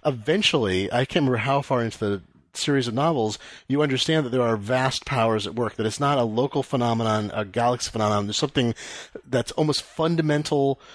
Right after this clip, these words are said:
to nature itself. There's a fight at the end of the universe,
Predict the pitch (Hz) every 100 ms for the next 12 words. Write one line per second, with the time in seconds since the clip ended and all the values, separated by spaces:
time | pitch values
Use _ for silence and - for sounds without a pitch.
0 | - _ - 147 135 131 123 - 135 139
1 | 147 139 117 - 170 160 143 127 120 -
2 | 156 165 135 139 131 139 147 113 107 156
3 | 208 180 175 151 -